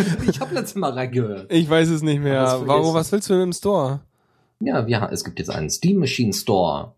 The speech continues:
Speaker 2: Kannst du Steam Machines kaufen?
Speaker 1: Ja, du kannst Steam Machines kaufen
Speaker 2: Okay,
Speaker 1: im
Speaker 2: dann
Speaker 1: November
Speaker 2: kauft man das Steam.
Speaker 1: natürlich.
Speaker 2: Ich finde die zu teuer und dann ist auch gut.
Speaker 1: Ja,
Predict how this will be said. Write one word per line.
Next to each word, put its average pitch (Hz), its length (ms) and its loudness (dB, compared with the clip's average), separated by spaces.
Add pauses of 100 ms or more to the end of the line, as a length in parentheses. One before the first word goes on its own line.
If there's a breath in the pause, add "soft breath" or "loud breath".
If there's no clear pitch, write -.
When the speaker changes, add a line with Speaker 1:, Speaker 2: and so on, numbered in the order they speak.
(280)
Speaker 2:
Kannst 139 160 -8
du 139 60 -6
Steam 196 180 -2
Machines 143 320 0
kaufen? 127 420 -2 (360)
Speaker 1:
Ja, 226 220 4 (320)
du 135 80 0
kannst 123 220 -6
Steam 330 220 -2
Machines 117 360 -4
kaufen 95 220 -2
Speaker 2:
Okay, - 160 0
Speaker 1:
im 113 60 6
Speaker 2:
dann - 60 2
Speaker 1:
November 92 160 0
Speaker 2:
kauft - 100 -2
man 143 100 -2
das 135 80 -4
Steam. - 160 -2
Speaker 1:
natürlich. - 180 -12
Speaker 2:
Ich 160 120 -4
finde 226 160 2
die 185 60 -2
zu 165 100 -2
teuer 151 340 2
und 120 100 -2
dann 131 140 -4
ist 127 60 -4
auch 120 160 -6
gut. 135 200 -6 (680 soft breath)
Speaker 1:
Ja, 110 220 0